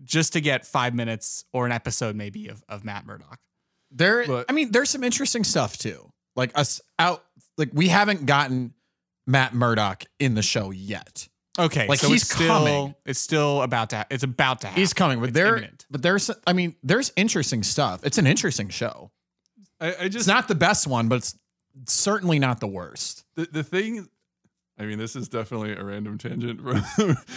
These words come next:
Speaker 3: But
Speaker 2: what this show
Speaker 3: but
Speaker 2: is. It's just a bunch of
Speaker 3: <laughs>
Speaker 2: random tangents, and we
Speaker 3: The,
Speaker 2: talk about a movie.
Speaker 3: the, the thing that bothers me,
Speaker 1: <laughs> Go on, go on.
Speaker 3: the thing that bothers me the most about, like, not wanting to watch it, though, is just that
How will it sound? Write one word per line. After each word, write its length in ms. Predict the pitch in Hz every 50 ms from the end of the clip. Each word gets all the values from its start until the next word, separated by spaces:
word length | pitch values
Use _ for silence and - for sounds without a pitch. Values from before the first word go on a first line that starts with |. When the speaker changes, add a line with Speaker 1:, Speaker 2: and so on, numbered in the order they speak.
| - 220 147 -
Speaker 3:
But 120 | 175 180 170
Speaker 2:
what 220 | 175 170 - -
this 160 | 220 202 175 143
show 200 | 113 160 156 135
Speaker 3:
but 100 | 127 131
Speaker 2:
is. 160 | 120 110 - -
It's 80 | - -
just 120 | 165 -
a 40 | 170
bunch 180 | - 233 196
of 120 | 170 139 123
Speaker 3:
<laughs> 0 |
Speaker 2:
random 340 | 127 143 160 165 165 156 139
tangents, 540 | - - 131 123 127 127 143 151 151 143 -
and 120 | 131 127 123
we 80 | 123 120
Speaker 3:
The, 60 | -
Speaker 2:
talk 200 | 123 120 110 110
about 160 | 117 113 107
a 40 | 104
movie. 240 | 101 95 170 180 185
Speaker 3:
the, 140 | - 175
the 40 | 180
thing 280 | 160 - 214 214 294 285
that 180 | 262 262 208 147
bothers 400 | 147 147 156 165 170 160 139 135
me, 300 | 139 143 139 139 135 127 -
Speaker 1:
<laughs> 60 | - - - - - - - - - 381 - - - 349 - - - 349 - - - - - - 294 - - 147 - - - - - - -
Go 120 | 160 151
on, 160 | 131 110 101 -
go 100 | - 131
on. 140 | 113 98 90 _ _ _ _ _ _ _ - 269 269 - _ _ - - 180 170 156 123
Speaker 3:
the 120 | - 165 160
thing 140 | 185 196
that 140 | 202 208 202
bothers 360 | 185 160 156 160 165 160 131
me 120 | 151 151 151
the 100 | 143 131
most 340 | 123 123 127 127 123 - -
about, 300 | 123 117 117 120 117 113
like, 240 | 113 110 110 -
not 300 | 117 110 113 113 117 113 123
wanting 300 | 123 123 127 135 135 127
to 100 | 135 135
watch 280 | 131 123 127 131 - -
it, 140 | 139 135 143
though, 280 | 135 135 139 135 135
is 280 | 131 - 135 131 120 104
just 200 | 131 127 - -
that 380 | 123 117 110 107 104 98 92